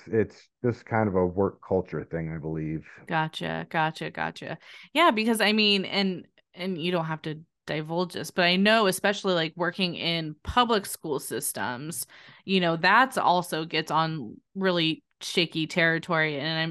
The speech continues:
Speaker 2: I'm, I'm sure your wife
Speaker 1: Absolutely.
Speaker 2: has, you know, things to speak to in, in her interaction with, like, the kids on the campus and whatnot, um, of, of where it gets into, like, some real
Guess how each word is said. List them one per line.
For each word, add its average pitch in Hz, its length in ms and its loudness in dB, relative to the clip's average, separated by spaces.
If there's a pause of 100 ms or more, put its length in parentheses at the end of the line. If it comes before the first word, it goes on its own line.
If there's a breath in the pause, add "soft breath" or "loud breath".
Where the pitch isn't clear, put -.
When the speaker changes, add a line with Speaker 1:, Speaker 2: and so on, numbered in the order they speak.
Speaker 2:
I'm, - 40 -6
I'm 170 120 0
sure 180 180 -2
your 156 220 2
wife 160 320 2
Speaker 1:
Absolutely. 156 240 2
Speaker 2:
has, - 200 -8 (340 soft breath)
you 180 140 -4
know, 151 280 -2 (180)
things 156 320 -4
to 165 120 -6
speak 151 360 -4
to 151 340 -2
in, 139 220 -2
in 147 260 -6
her 156 220 -4
interaction 151 680 -4
with, 139 240 -8
like, 92 340 -6
the 170 220 -8
kids 165 560 0
on 156 240 -2
the 147 80 -8
campus 147 580 -6
and 156 160 -6
whatnot, 151 520 -4 (380 loud breath)
um, 151 300 0
of, 160 360 -2
of 165 300 -2
where 165 220 0
it 156 140 -4
gets 160 200 -4
into, 160 300 -6
like, 143 380 -6
some 156 440 -6
real 156 720 -2